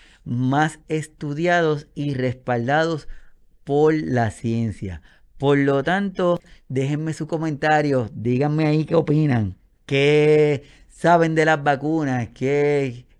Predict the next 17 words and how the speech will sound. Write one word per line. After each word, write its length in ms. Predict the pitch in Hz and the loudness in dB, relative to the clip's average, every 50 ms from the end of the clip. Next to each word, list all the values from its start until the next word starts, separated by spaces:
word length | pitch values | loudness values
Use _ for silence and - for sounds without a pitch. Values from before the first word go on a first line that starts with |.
| _ _ | _ _
cuán 460 | - - 151 156 160 165 165 170 170 | -12 -4 -2 2 2 2 2 0 -2
accesible 760 | 180 170 - - 175 151 - - 170 165 165 160 160 160 156 | -6 -8 -6 -6 -6 -6 -2 0 0 2 2 2 2 2 2
es 140 | 151 156 156 | 2 0 -2
en 80 | 156 147 | -4 -6
su 160 | - 156 147 | -8 -10 -10
país, 560 | 151 147 139 139 143 147 147 147 143 131 139 _ _ | -6 -6 -4 -4 -4 -4 -4 -6 -6 -8 -12 _ _
cuál 320 | - 139 139 143 147 151 | -6 -2 0 2 2 2
es, 260 | 156 156 156 147 143 | 0 -2 -4 -6 -12
si 120 | - - 139 | -8 -6 -6
usted 360 | 123 - - - 156 160 165 | -6 -6 -2 0 0 0 0
de 160 | 151 147 151 147 | 0 -2 0 0
las 140 | 147 135 | 0 -2
que 340 | - - 143 139 139 135 123 - - - - - - - _ _ | -2 -4 -2 -2 -2 -4 -6 -10 -18 -20 -20 -20 -20 -20 _ _
he 140 | - 139 139 | -4 -2 -2
mencionado 600 | 143 147 151 147 - 151 147 143 147 147 151 147 | 0 -2 -2 -2 -4 -2 -2 0 0 0 0 -2
tiene 240 | 143 139 143 143 143 | -2 -4 -2 -2 -2
alguna, 640 | 139 139 127 127 139 156 156 151 139 123 107 98 | -4 -4 -4 -4 -2 -2 0 0 -2 -2 -4 -6